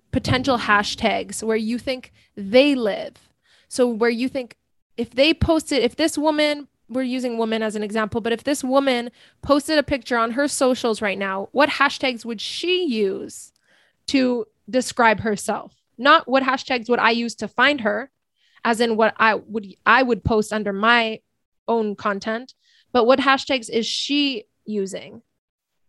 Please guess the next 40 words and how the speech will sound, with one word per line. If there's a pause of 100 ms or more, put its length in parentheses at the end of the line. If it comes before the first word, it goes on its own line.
(720)
So
where
can
you
find
her?
As
in,
like,
if
you
go
to
Instagram (720)
and
I
was
looking
for
a
woman
with
Crohn's
disease, (280)
instead
of
searching
Crohn's
coach,
that's
probably
where
I
would
find
myself (140)
or (100)
my
past
self,